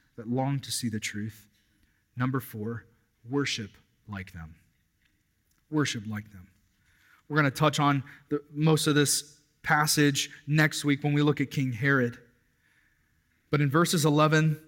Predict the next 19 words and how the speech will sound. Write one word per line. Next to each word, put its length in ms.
ten 200
and 80
eleven, 500
we 160
see, 560
we 120
see 400
how 340
they 160
came 440
to 100
worship 400
him. 340
Look 100
at 60
verse 220
ten. 160
It 100
says, 260